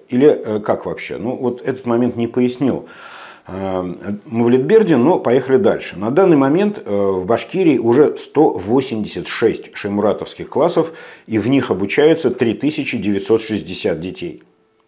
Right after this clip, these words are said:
В дополнение к общеобразовательной программе во второй половине дня дети-шеймуратовцы стреляют из винтовок,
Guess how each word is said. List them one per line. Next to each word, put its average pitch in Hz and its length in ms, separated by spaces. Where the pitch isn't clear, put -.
В 120 120
дополнение 160 640
к - 100
общеобразовательной 113 920
программе 104 600
во 120 140
второй 127 380
половине 98 420
дня 147 360
дети-шеймуратовцы 110 1200
стреляют 120 560
из 92 120
винтовок, 139 600